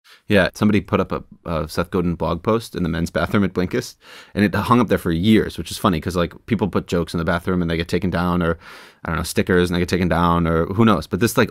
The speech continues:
always was up there, and I just wanted to give a little bit of context 'cause the post was about showing the world your work. It was, it was about overcoming this fear of,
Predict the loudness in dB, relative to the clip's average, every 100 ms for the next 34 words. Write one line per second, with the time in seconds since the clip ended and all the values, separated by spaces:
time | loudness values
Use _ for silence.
0 | 2 4 6 6 6 2 -6 -14 -20 _
1 | _ _ _ _ 0 2 0 4 2 2
2 | 0 2 0 4 4 4 4 2 0 2
3 | 2 2 2 2 2 -4 -10 -6 -4 -4
4 | 0 0 0 -4 -2 2 2 2 -2 _
5 | _ _ _ _ _ -12 0 4 6 4
6 | 2 2 0 0 -2 -2 -16 -20 _ _
7 | _ _ -2 -2 -2 0 2 4 4 4
8 | 2 2 2 2 -2 -2 0 2 0 -4
9 | -8